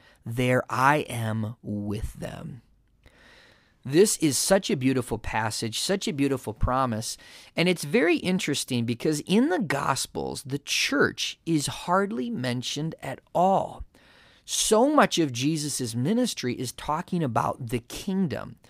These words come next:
The church had been introduced in Matthew sixteen when Jesus had conferred to Peter the promised keys of the kingdom. "I will give you the keys of the kingdom."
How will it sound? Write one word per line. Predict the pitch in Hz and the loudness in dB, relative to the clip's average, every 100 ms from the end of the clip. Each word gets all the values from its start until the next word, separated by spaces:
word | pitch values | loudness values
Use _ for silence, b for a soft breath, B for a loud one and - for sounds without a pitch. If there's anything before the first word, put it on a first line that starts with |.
| B B B B B B | B B B B B B
The | 156 | 0
church | 156 - 277 302 - | 2 2 4 4 4
had | 185 | 4
been | 165 | 2
introduced | - 175 196 165 143 147 160 - | 0 0 0 2 4 4 2 0
in | 131 127 | -2 2
Matthew | 123 117 - 113 | 2 0 -2 -4
sixteen | - - 113 - - 226 233 165 139 127 | -2 -4 -4 -8 -4 0 2 2 2 2
when | 135 131 | 0 0
Jesus | 117 151 233 254 196 151 | 0 0 0 0 0 0
had | - 151 160 160 147 - | -2 -2 2 2 0 -6
conferred | - 131 120 - 196 185 151 - | -4 -4 -4 2 6 6 4 -4
to | - 277 330 | 0 4 4
Peter | - 147 117 110 131 - B B B B | 2 0 0 0 -2 -4 B B B B
the | 151 | 4
promised | - - 190 180 254 233 - - | 6 6 6 6 4 0 -4 -10
keys | - 165 165 151 | -4 -2 0 2
of | 143 | 2
the | 147 | 0
kingdom. | 135 - 196 117 - | -2 -4 -2 -2 -2
"I | - 240 | -2 2
will | 214 | 2
give | 147 143 190 165 | 2 -2 -2 -2
you | 165 180 233 196 147 | -4 0 2 2 2
the | 143 | 0
keys | - - 165 175 185 202 175 - - | -6 -12 -10 -6 -6 -6 -8 -12 -8
of | 131 131 127 127 | -4 -4 -6 -8
the | 131 | -8
kingdom." | - - 202 208 120 71 | -8 -6 -2 -2 -2 -4